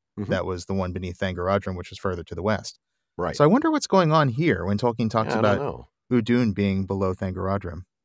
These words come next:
Speaker 1: Right. I mean, is maybe he's simplifying the complex mythology for Lord of the Rings readers? Maybe he hadn't
Speaker 2: Maybe.
Speaker 1: finalized it. Maybe he was
Speaker 2: Maybe.
Speaker 1: rethinking the original geography. I don't know.
Speaker 2: Maybe so.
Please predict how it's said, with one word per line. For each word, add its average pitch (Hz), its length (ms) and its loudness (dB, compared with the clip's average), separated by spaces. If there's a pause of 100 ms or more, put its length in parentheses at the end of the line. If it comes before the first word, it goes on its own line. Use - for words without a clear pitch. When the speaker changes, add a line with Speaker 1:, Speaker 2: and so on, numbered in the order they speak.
(200)
Speaker 1:
Right. 117 260 2
I 85 60 -6
mean, 98 100 -4
is 98 160 -4
maybe 95 200 -2
he's 92 140 -4
simplifying 98 560 -2
the 90 80 -8
complex 98 400 -4
mythology 101 520 -2
for 92 460 -6
Lord 92 180 -2
of 85 40 -4
the 85 60 -2
Rings 101 220 -2
readers? 123 320 -2
Maybe 82 200 -8
he 85 60 -8
hadn't 85 280 -6
Speaker 2:
Maybe. 82 120 0 (100)
Speaker 1:
finalized 113 300 0
it. 156 160 0 (360)
Maybe 92 160 -4
he 110 60 4
was 92 80 -2
Speaker 2:
Maybe. 95 160 -2
Speaker 1:
rethinking 98 380 -4
the 101 80 -4
original 104 340 -2
geography. 101 600 -2
I - 40 -14
don't 107 160 -12
know. 117 240 -12 (380)
Speaker 2:
Maybe 98 240 0
so. 98 340 -4